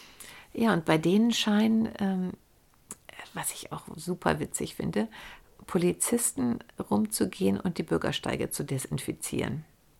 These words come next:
Also ich glaub auch, ich hab's wirklich nicht falsch verstanden. Ähm, das sind diese Dinge, äh, also da, das ist doch Monty Python pur, oder? Also Polizisten gehen dann durch Mexiko-Stadt wahrscheinlich und desinfizieren die Bürgersteige.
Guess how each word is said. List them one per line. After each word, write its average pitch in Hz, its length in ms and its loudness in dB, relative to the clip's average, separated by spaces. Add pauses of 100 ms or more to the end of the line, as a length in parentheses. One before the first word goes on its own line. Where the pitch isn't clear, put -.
(540)
Also - 180 -10
ich - 140 -8
glaub - 340 -2
auch, - 240 -2
ich - 160 -12
hab's - 240 -8
wirklich 214 300 -2
nicht 233 180 -2
falsch 226 260 2
verstanden. 185 680 -2
Ähm, 170 240 -2
das 170 180 2
sind 190 200 4
diese 190 200 6
Dinge, 196 400 10 (420)
äh, 139 320 -4
also 127 220 -2
da, 135 220 -2 (320)
das - 200 -8
ist - 160 -8
doch 139 140 -6
Monty 139 260 -2
Python 139 400 -4
pur, - 360 0
oder? 170 220 -2 (520)
Also 156 320 0
Polizisten 202 640 0
gehen 185 260 4
dann - 160 0
durch - 180 -6
Mexiko-Stadt 202 880 -2
wahrscheinlich 190 640 -2
und 160 200 -4
desinfizieren 160 680 0
die 156 80 2
Bürgersteige. 131 760 -4